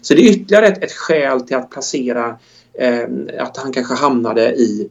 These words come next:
i fängelse där. Och om man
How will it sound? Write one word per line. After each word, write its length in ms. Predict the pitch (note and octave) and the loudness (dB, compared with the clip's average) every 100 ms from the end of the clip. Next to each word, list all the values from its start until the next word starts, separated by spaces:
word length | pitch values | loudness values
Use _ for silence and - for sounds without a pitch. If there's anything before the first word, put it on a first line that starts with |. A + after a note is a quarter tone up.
| _ | _
i 140 | B2+ | 2
fängelse 640 | A#2+ C#3+ A2+ G2+ A2+ - - _ _ | 4 2 0 -4 -10 -12 -14 _ _
där. 440 | - - C3+ C3+ - _ - | 0 2 2 -4 -10 _ -4
Och 140 | - D#3+ | 4 4
om 80 | E3 | 4
man 440 | E3+ F#3 - F#3 | -2 -6 -12 -20